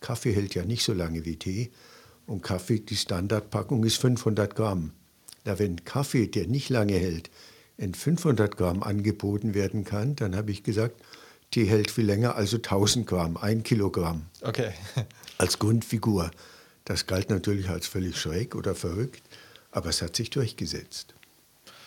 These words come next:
Speaker 2: Genau, das Unternehmen gibt's ja auch heute noch. Sie, äh, betreiben das immer noch. Und, äh, Sie
Speaker 1: Wir
Speaker 2: haben
Speaker 1: sind
Speaker 2: dam-
Speaker 1: sogar sehr groß geworden. Wir sind der weltgrößte Importeur von Darjeeling-Tee nach Angaben des Tea Board of India.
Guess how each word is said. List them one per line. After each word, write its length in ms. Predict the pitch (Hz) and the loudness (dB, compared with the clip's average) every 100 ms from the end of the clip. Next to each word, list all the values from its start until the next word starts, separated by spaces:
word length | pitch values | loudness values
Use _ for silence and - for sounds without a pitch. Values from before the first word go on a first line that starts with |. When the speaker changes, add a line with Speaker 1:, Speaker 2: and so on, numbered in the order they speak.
| - - - _ _ _ _ | -20 -20 -20 _ _ _ _
Speaker 2:
Genau, 180 | - 113 | 4 6
das 120 | 87 | 6
Unternehmen 380 | 117 107 120 127 | 4 2 4 2
gibt's 240 | 127 - 120 | 2 2 4
ja 140 | 101 | 6
auch 260 | 90 95 - | 4 0 0
heute 260 | 98 147 | 0 0
noch. 160 | 139 139 | -2 -2
Sie, 200 | 110 104 | -2 -2
äh, 520 | 98 98 95 - 90 | -2 -4 -4 -4 -6
betreiben 380 | - - 95 107 | -6 -4 -2 0
das 180 | 90 - | 0 0
immer 220 | 101 127 | -2 -2
noch. 380 | 139 175 - - | -2 -4 -6 -10
Und, 520 | - 104 107 110 - | -4 -2 -2 -2 -2
äh, 80 | - | 0
Sie 80 | 110 | 2
Speaker 1:
Wir 80 | 104 | 4
Speaker 2:
haben 80 | 120 | 6
Speaker 1:
sind 80 | |
Speaker 2:
dam- 100 | 113 | 6
Speaker 1:
sogar 280 | 110 110 92 | 6 6 4
sehr 180 | 92 85 | 4 2
groß 340 | - 151 143 | 2 4 4
geworden. 600 | - 90 80 76 85 76 | 2 0 0 -4 -6 -6
Wir 120 | 78 80 | -6 -6
sind 480 | 76 87 85 - | -4 -2 -4 -4
der 360 | 90 80 80 82 | -6 -4 -6 0
weltgrößte 840 | 92 131 - - 95 110 - - | 2 2 -2 -2 2 2 0 -2
Importeur 800 | 107 107 104 - 92 - 90 98 | -2 -2 -4 -2 -2 -2 -2 -2
von 220 | 98 110 90 | -2 -2 0
Darjeeling-Tee 800 | 85 - - 90 87 - 90 107 | -2 -2 -4 -2 -6 -4 -4 -2
nach 220 | 101 80 | -2 -2
Angaben 540 | 87 92 90 90 95 | -4 -4 -2 -2 -2
des 200 | 95 92 | -4 -4
Tea 180 | - 104 | -2 -2
Board 280 | 92 92 92 | 0 0 0
of 160 | 90 113 | -4 -2
India. 440 | 110 110 76 82 | -2 -2 -2 -8